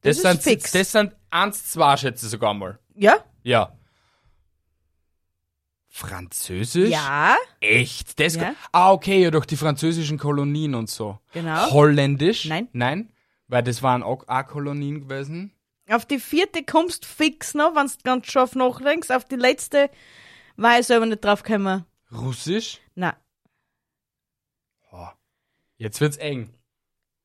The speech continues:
Speaker 2: Es gibt ja nicht mehr wirklich so viel Sprachen auf der Welt. Äh, Lateinisch?
Speaker 1: Nein.
Speaker 2: Na, okay. What the fuck? Du, du hast mir jetzt da
Speaker 1: Aber
Speaker 2: grad
Speaker 1: du bist schon voll gut.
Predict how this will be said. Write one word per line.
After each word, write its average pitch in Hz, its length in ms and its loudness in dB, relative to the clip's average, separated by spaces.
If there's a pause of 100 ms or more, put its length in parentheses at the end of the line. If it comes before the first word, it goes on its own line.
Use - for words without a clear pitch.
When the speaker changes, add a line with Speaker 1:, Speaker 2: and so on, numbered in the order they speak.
(200)
Speaker 2:
Es 117 180 -16
gibt 165 220 -6
ja 175 80 6
nicht 135 220 2
mehr 123 160 4
wirklich 120 280 0
so 120 140 0
viel 110 180 -4
Sprachen 110 440 -6
auf 104 120 -4
der 107 160 -2
Welt. 104 220 -6
Äh, 156 140 2
Lateinisch? 139 680 2 (460)
Speaker 1:
Nein. 143 220 -10
Speaker 2:
Na, 131 400 0 (180)
okay. 123 320 -10 (920)
What 151 260 2
the 139 100 2
fuck? 135 440 -4
Du, 117 100 -16 (560)
du 143 120 -2
hast - 140 -6
mir 131 100 0
jetzt 113 140 -4
da 214 40 2
Speaker 1:
Aber 285 160 6
Speaker 2:
grad - 80 2
Speaker 1:
du 285 100 4
bist 339 280 2
schon 392 120 2
voll 392 260 4
gut. 466 120 2